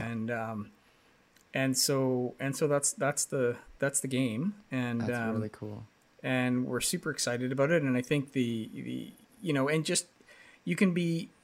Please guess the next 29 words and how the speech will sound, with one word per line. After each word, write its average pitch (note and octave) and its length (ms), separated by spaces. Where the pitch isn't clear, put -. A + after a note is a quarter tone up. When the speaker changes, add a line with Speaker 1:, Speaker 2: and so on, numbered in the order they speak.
Speaker 1:
y-, G3+ 260
you E3 220
can E3 220
be C#3 440
as C3 460
exciting F3+ 600
as D3 140
you C3 100
want B2 760
in B2+ 220
rental B2+ 300
housing D3 520
because, B2+ 840
um, A#2+ 460
because D3 260
nobody D#3 300
worries C#3 420
about C3 180
having C3 320
to, B2+ 160
to - 240
sell B2+ 260
their B2+ 140
place. - 540
So - 180
we C3 140
had D3 100
Speaker 2:
Yeah. C#3 40
Speaker 1:
this, C3 120